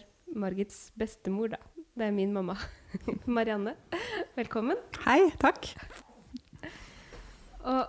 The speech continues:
Speaker 1: vi, eh, spurte om du ville komme og prate med oss. Eh, ikke bare med meg og Richard. Vi prater jo hjemme på kjøkkenene, men også med Ester og Marius.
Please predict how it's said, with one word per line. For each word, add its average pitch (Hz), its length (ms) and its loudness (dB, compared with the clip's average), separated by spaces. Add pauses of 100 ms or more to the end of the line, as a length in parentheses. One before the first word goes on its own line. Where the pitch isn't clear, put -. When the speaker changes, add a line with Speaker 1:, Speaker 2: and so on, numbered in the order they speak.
(380)
Speaker 1:
vi, 254 680 0 (160)
eh, 233 480 -2
spurte 214 400 -4
om 208 80 2
du 190 100 0
ville 185 160 -4
komme 185 320 -2
og 175 140 -4
prate - 420 -8
med 180 300 -4
oss. 330 320 -2 (220)
Eh, 220 400 -6
ikke 208 260 -8
bare 190 180 0
med 175 120 -4
meg 180 200 -8
og 175 120 -4
Richard. 202 360 -8 (140)
Vi 208 260 -4
prater - 400 -10
jo - 80 -4
hjemme 196 240 -2
på 202 160 -6
kjøkkenene, 202 640 -4
men 220 280 -2
også 196 220 -6
med 190 260 -6
Ester 208 280 -8
og 202 80 0
Marius. 220 260 0